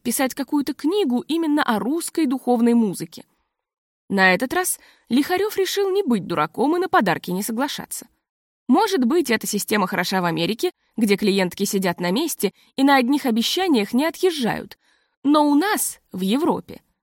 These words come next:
это дело не приветствуется. Переплыв через океан, о подарках забывают. Вода — стихия холодная и охлаждает самую пылкую благодарность. Нет,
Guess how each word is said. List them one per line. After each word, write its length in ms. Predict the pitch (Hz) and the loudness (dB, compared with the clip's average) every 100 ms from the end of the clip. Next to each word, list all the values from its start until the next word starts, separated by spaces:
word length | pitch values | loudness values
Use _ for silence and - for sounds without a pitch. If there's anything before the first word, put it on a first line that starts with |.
| _ - | _ -6
это 300 | 392 403 330 | -4 -4 -2
дело 300 | 277 311 285 | 0 0 0
не 160 | 240 | 0
приветствуется. 800 | 269 226 - - - - - - _ _ _ _ _ _ _ _ _ | 0 -4 -4 -12 -12 -12 -12 -16 _ _ _ _ _ _ _ _ _
Переплыв 380 | - 381 440 480 | 0 0 2 0
через 240 | - 208 190 | 2 2 2
океан, 460 | 190 175 190 277 _ _ _ _ | 0 0 0 -4 _ _ _ _
о 100 | 208 | -2
подарках 400 | 240 170 165 214 | 0 0 -2 -2
забывают. 580 | 254 302 415 427 - - _ _ _ _ _ | -2 0 0 -2 -6 -12 _ _ _ _ _
Вода — 380 | - 339 359 427 | 0 2 4 0
стихия 420 | - 349 - 359 | 0 -4 0 0
холодная 800 | 330 226 214 269 311 277 294 294 - _ - | 2 2 2 2 0 0 2 0 -6 _ 0
и 60 | |
охлаждает 580 | 233 - 202 196 190 175 | 0 0 -2 0 0 0
самую 520 | - 226 285 302 294 | -2 0 0 0 -2
пылкую 460 | - 185 180 180 175 | -2 0 0 -2 -4
благодарность. 840 | 175 175 165 151 - 165 - - _ _ _ _ _ | -4 -2 -2 -2 -4 -8 -14 -20 _ _ _ _ _
Нет, 500 | 214 214 196 131 - | -2 0 2 -2 -6